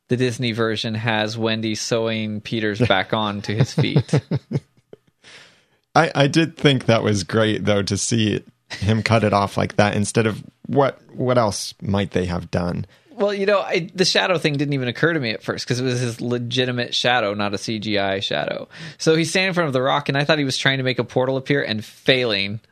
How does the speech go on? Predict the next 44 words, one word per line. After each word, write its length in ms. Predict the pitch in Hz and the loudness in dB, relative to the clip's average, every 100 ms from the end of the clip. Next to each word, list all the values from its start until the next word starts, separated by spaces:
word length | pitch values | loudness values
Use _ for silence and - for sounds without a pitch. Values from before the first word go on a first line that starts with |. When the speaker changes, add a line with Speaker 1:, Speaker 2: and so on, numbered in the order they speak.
| _ | _
Speaker 2:
Yeah, 160 | 170 - | 4 6
or 280 | - 147 139 | 6 6 6
some 500 | - - 139 139 135 | 2 4 6 4 0
secret 480 | 113 - 135 123 - | -6 0 2 2 0
passage 380 | 107 113 107 151 | 0 0 2 4
Speaker 1:
Well, 120 | 160 | 4
yeah, 200 | 156 110 | 4 4
Speaker 2:
or 40 | |
Speaker 1:
that's 200 | 110 113 | 4 2
what 100 | 127 | 2
I 60 | 113 | 2
Speaker 2:
something. 160 | 110 107 | 2 2
Speaker 1:
mean. 160 | 95 | 2
Speaker 2:
Yeah. 100 | - - 131 143 - | 0 2 2 -2 -4
Speaker 1:
I, 60 | 135 | -2
I 20 | |
was, 440 | 127 - - - 349 - | -2 -6 -12 -12 -12 -12
<laughs> 160 | - | 2
I 560 | 233 - 226 233 175 160 | 2 2 -10 -10 -2 0
thought 140 | 156 | 2
they 80 | 143 | 2
were 100 | 135 | 0
gonna 160 | 131 131 | -2 0
go 240 | 127 131 | 0 0
through 200 | 135 131 | -2 -2
this 200 | 120 - | -2 -2
thing 240 | - 131 | 0 0
where 140 | 127 123 | 2 0
they 120 | 117 | 0
show 240 | - 127 | 0 0
him 120 | 120 120 | 0 0
try 260 | 123 117 | 2 2
ten 240 | 113 131 127 | 2 0 0
different 260 | 123 123 | 0 0
ways 220 | 110 117 | 0 0
to 80 | - | 0
open 300 | 117 113 117 | -2 0 -2
it, 80 | 107 | 0
and 100 | 104 | -2
he 80 | 110 | -2
can't 300 | - 110 107 | -2 -4 0
get 160 | 107 | 0
it. 160 | 98 | 0
Speaker 2:
<laughs> 40 | - | -6